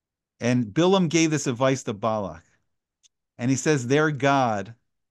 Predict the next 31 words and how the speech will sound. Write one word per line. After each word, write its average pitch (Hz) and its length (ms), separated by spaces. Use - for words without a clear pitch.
he 107 60
says, 123 160
"the 123 80
God 139 340
of 151 100
these 139 240
people, 123 340
the 104 100
God 127 300
of 135 60
these 117 240
Jewish 135 280
people, 107 520
what 120 220
does 165 160
Hashem 147 320
hate? 156 460
Sone 170 680
zima." 135 500
He 143 360
hates 196 640
physical 165 480
immorality. 123 720
Everything 180 500
that 160 120
some 170 220
people 160 300
are 139 160
proud 147 460
about 160 320
nowadays, 165 760